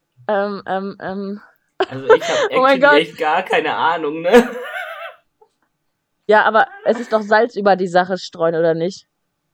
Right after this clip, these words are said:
Speaker 2: Ich kenn nur Salz in die Wunde streuen.
Speaker 1: Ah, scheiße, stimmt. Da kann natürlich sein, dass ich das, da pelle ich mir ein Ei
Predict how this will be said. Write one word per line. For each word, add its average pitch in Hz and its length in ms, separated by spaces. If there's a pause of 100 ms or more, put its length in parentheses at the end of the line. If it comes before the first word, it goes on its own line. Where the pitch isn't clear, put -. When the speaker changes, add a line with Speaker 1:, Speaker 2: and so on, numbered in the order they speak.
(520)
Speaker 2:
Ich 123 160
kenn 151 180
nur 135 140
Salz 131 320
in 123 140
die 120 120
Wunde 120 260
streuen. 107 540 (1160)
Speaker 1:
Ah, 254 280
scheiße, 247 680
stimmt. 202 540 (260)
Da 185 100
kann 226 140
natürlich 220 400
sein, 220 440 (180)
dass 190 220
ich - 160
das, 185 500 (1500)
da 190 120
pelle 196 280
ich 240 200
mir 196 140
ein 175 160
Ei 202 340